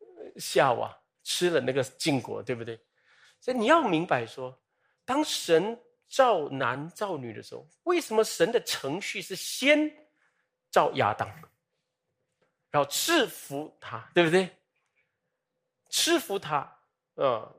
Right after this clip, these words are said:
然后呢，给他那个治理的权柄，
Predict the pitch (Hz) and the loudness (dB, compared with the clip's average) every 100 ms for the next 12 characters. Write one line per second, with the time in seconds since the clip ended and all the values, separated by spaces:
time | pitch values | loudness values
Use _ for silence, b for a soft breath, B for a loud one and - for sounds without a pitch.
0 | - 165 247 262 262 277 - _ _ _ | 0 4 6 6 6 2 -4 _ _ _
1 | _ _ _ _ _ _ _ - 165 160 | _ _ _ _ _ _ _ 0 0 2
2 | 208 208 185 - _ - 311 202 147 143 | 2 2 0 -4 _ -6 -6 -6 -10 -8
3 | - 127 151 202 | -6 -6 -6 -10